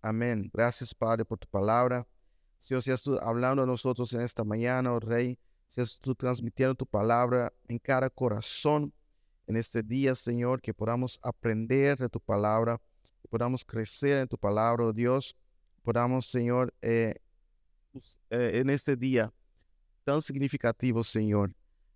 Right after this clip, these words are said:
em, eh, meditar en lo que pasó en este día y podamos, Señor,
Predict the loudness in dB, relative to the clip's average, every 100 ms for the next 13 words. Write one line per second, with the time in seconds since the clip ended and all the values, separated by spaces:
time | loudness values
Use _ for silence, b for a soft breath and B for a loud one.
0 | -4 0 2 2 0 -4 _ _ _ _
1 | _ _ _ _ _ -10 -2 -2 0 0
2 | 0 -2 0 0 2 0 -4 -2 -2 -2
3 | -4 -4 0 0 0 -2 -4 -2 0 0
4 | -2 _ _ -18 -4 0 2 0 -2 -6
5 | -20 _ _ _ _ -4 0 0 0 0
6 | -4